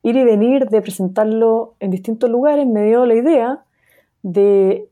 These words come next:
presentarlo en base a un, a un menú de degustación. Entonces, yo presento el libro ahora en base a un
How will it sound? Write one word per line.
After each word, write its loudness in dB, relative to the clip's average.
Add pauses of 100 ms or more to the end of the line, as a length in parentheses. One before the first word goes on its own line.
presentarlo -4
en -2
base -4
a -2
un, -6
a -8
un -2
menú -2
de 0
degustación. -6 (260)
Entonces, -8 (480)
yo -6
presento -2
el 0
libro 4
ahora 4
en 0
base -2
a 2
un -2